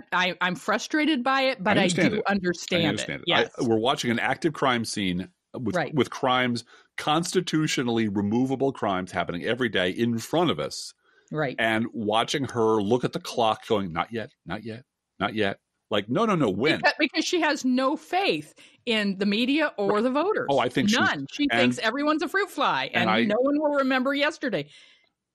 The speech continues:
Speaker 1: G twenty was a week ago, Driftglass,
Speaker 2: I'd never
Speaker 1: where,
Speaker 2: heard of that.
Speaker 1: where the, the president of the United States had to have his daughter
Speaker 2: Uh-huh.
Speaker 1: alongside of him to keep him from being an internet, I mean, he was already an international embarrassment,
Speaker 2: Right.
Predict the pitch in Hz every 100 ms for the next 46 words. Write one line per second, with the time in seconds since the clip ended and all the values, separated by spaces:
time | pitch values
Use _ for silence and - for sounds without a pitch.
0 | - 269 349 415 - 381 427 427 262 -
1 | 269 294 262 302 403 427 330 247 175 175
2 | 165 160 139 131 185 - 240 262 277 254
3 | 247 98 370 269 269 - _ - 269 269
4 | - 339 370 440 415 392 349 320 311 294
5 | - 294 294 302 277 302 294 262 285 190
6 | 160 - 240 254 311 359 175 165 208 -
7 | - - - 262 269 262 - - 294 330
8 | 339 247 233 202 190 202 302 - _ 302
9 | - - 349 359 370 320 254 247 254 247
10 | 269 262 254 - 240 254 262 269 262 -
11 | 208 202 226 247 247 202 196 196 190 180
12 | - 180 165 226 170 165 165 - 185